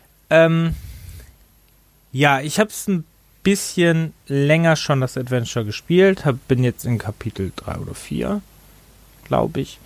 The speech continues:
Ihr könnt da auch nicht, äh, natürlich nicht viel machen. Ihr, klar könnt ihr das, könntet ihr jetzt, jetzt rein theoretisch komplett durchspielen.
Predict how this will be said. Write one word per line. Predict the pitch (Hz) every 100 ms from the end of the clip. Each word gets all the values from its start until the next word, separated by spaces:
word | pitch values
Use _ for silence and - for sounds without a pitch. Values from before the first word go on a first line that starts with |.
| - - - - - -
Ihr | 135
könnt | 151 175 170
da | 147
auch | 135 131
nicht, | 131 - -
äh, | 123 120 110 - -
natürlich | 120 110 135 135 - -
nicht | 123 110
viel | - 143
machen. | 139 120
Ihr, | 110 - -
klar | 127 123
könnt | 123 135 113
ihr | 110
das, | 113 - -
könntet | 165 185 175 135
ihr | 135
jetzt, | 131 -
jetzt | 127 - 135
rein | 139
theoretisch | 131 127 113 131 131 117
komplett | - 113 131 110
durchspielen. | 147 156 - 170 170